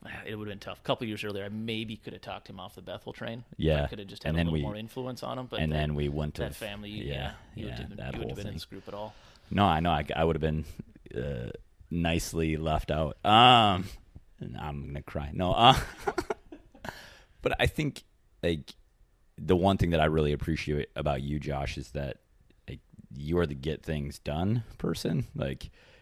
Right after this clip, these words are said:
Speaker 2: and I think sometimes if you weren't here, things wouldn't survive. <laughs> Like, we wouldn't get things done.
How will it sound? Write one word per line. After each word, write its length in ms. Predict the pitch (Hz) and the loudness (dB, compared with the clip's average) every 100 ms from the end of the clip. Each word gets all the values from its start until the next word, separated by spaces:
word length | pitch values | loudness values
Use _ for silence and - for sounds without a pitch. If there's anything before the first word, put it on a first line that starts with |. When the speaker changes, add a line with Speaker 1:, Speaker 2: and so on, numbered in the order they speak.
| _ _ - _ _ 76 | _ _ -20 _ _ -6
Speaker 2:
and 140 | 73 | -4
I 80 | 67 | -4
think 320 | - 78 71 | -4 -6 -6
sometimes 960 | - - 76 87 107 107 107 101 - - _ | -8 -4 -2 2 2 2 2 0 -6 -18 _
if 160 | 82 78 | -6 -2
you 160 | 82 | 0
weren't 220 | 101 101 98 | 0 0 2
here, 420 | 101 101 98 95 - - - - - - - - - - | 0 0 -2 -4 -12 -20 -12 -10 -10 -12 -12 -14 -10 -6
things 280 | 76 73 | -4 -4
wouldn't 260 | 69 76 71 | -2 -2 -2
survive. 580 | - 67 64 - - - | -6 -2 4 4 4 -2
<laughs> 40 | |
Like, 220 | 127 110 | -2 0
we 100 | 107 | 0
wouldn't 440 | 104 101 120 123 - | 2 4 4 2 2
get 200 | 120 - | 0 0
things 400 | - 127 123 - | -2 0 0 0
done. 320 | 117 123 | -2 0